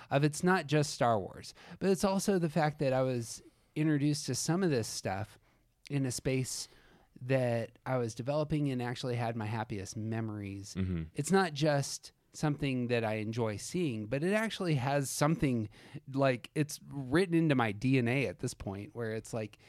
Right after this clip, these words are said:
Speaker 1: this is stability and wonder and joy and things are, are right in the world.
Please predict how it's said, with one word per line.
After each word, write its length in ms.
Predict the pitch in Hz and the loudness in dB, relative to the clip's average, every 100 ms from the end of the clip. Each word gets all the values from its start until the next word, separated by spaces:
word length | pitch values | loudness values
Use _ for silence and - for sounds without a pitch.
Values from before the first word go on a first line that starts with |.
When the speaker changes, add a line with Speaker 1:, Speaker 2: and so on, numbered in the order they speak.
| - _ | -20 _
Speaker 1:
this 240 | 131 147 147 | 0 0 0
is 120 | 123 | -4
stability 800 | - 113 113 170 180 170 170 160 | -2 -2 -2 -2 0 0 0 -4
and 380 | 120 110 104 107 | -6 -6 -4 -4
wonder 480 | 143 165 143 143 135 | -2 0 0 -2 -4
and 240 | 107 101 | -6 -6
joy 540 | 104 131 135 131 131 - | -2 0 2 0 -2 -6
and 540 | 120 107 98 101 104 | -8 -6 -6 -8 -8
things 240 | 117 131 117 | -2 -2 0
are, 300 | 113 110 104 | 0 -2 -4
are 160 | 104 98 | -8 -6
right 240 | 110 120 | -6 -6
in 80 | 107 | -8
the 60 | |
world. 340 | 101 107 92 | -6 -6 -6